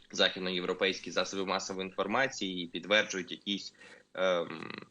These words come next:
Кулуарні там розмови, які проводили під час саміту нато у Вашингтоні. Зрозуміло, що, е,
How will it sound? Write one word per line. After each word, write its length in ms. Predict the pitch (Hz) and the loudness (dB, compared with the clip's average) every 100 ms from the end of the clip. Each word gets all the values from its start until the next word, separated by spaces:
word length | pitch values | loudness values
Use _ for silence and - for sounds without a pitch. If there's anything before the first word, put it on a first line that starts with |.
| - - _ | -20 -20 _
Кулуарні 640 | - 104 104 107 90 85 - | 0 6 8 6 4 -4 -6
там 360 | - - - | -8 -6 -2
розмови, 500 | 95 98 104 107 90 | 0 2 6 6 4
які 200 | 82 - | 0 -4
проводили 640 | - 90 87 95 90 82 73 | -4 -4 0 0 0 -2 -4
під 220 | - 73 | -8 -4
час 180 | - 78 | -2 0
саміту 420 | - 90 87 87 | 2 2 2 0
нато 320 | 90 87 - | 2 2 2
у 80 | - | -6
Вашингтоні. 640 | - - - - - - - - | -4 -6 -6 -8 -10 -10 -14 -18
Зрозуміло, 600 | - 90 92 113 147 120 | -8 -4 2 6 8 6
що, 360 | - - 95 - - - - _ - | 6 6 4 4 -12 -16 -18 _ 2
е, 460 | 95 92 90 85 | 4 6 4 2